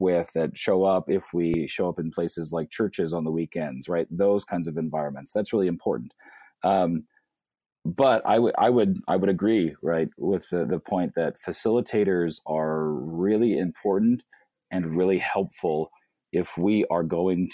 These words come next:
to, um, to get to that level of having kind of discussion be constructive and engaging in the ways that are, um, essential and necessary for, for democratic life. And so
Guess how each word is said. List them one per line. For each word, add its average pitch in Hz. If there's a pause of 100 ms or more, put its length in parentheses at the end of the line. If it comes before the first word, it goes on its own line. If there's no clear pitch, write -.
to, 85
um, 76 (680)
to 95
get 107
to 123
that 92
level 92
of 82
having 85
kind 82
of 71
discussion 87
be 82
constructive 87
and 80
engaging 85
in 82
the 80
ways 80
that 78 (120)
are, 76 (160)
um, 71 (480)
essential 95
and 85
necessary 78
for, 69
for 80
democratic 76
life. 64
And 78
so 95